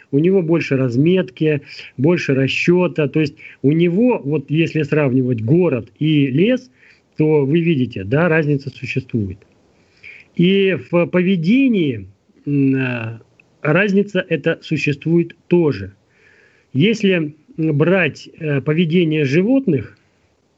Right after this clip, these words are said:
то, то те, кто изучал биологию,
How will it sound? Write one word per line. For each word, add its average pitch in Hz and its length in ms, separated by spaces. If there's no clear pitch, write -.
то, 117 100
то 160 440
те, 156 180
кто 147 240
изучал 135 600
биологию, 156 760